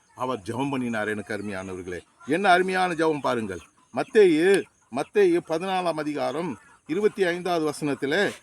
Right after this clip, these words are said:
ம-, மத்தேயு பதினாலு இருபத்தி மூணிலே, அவர் ஜனங்களை அனுப்பிவிட்ட பின்பு தனித்து ஜெபம் பண்ணும்படி ஒரு மலையின் மேல் ஏறி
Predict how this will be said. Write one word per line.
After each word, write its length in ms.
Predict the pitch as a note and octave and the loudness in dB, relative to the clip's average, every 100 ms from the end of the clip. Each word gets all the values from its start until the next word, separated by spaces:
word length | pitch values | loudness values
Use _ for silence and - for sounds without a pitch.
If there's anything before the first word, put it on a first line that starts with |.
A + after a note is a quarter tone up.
| - - | -16 -6
ம-, 240 | D3+ D3+ C#3+ | -4 -4 -4
மத்தேயு 300 | D3+ G#3 F#3 D#3+ | -2 0 0 0
பதினாலு 400 | D#3+ F3+ E3+ D3+ | -4 0 0 2
இருபத்தி 420 | D#3+ F#3 - D#3+ | 2 2 0 -2
மூணிலே, 580 | D#3 F3 C#3 E3 G3+ A#2 _ _ | -4 -4 -4 -2 -2 -4 _ _
அவர் 240 | C3+ F3+ D#3+ | -2 -2 2
ஜனங்களை 420 | F3 A3 A3 F3 | 2 4 6 6
அனுப்பிவிட்ட 520 | G3 F#3+ G3+ F3 F3+ | 6 4 0 -2 -2
பின்பு 320 | D#3+ E3+ F3 | -4 -2 0
தனித்து 480 | F#3+ D3+ G3+ - G3 D3 | 2 2 2 0 -4 2
ஜெபம் 260 | E3+ G3 | 2 2
பண்ணும்படி 440 | E3+ D#3+ D3+ E3+ F3 | -2 -2 0 2 2
ஒரு 160 | D#3 | 2
மலையின் 340 | C#3+ E3+ F#3 E3+ | 0 2 2 2
மேல் 260 | D3+ C#3+ | -2 2
ஏறி 420 | D#3+ F3 F3 F3 | 4 4 4 0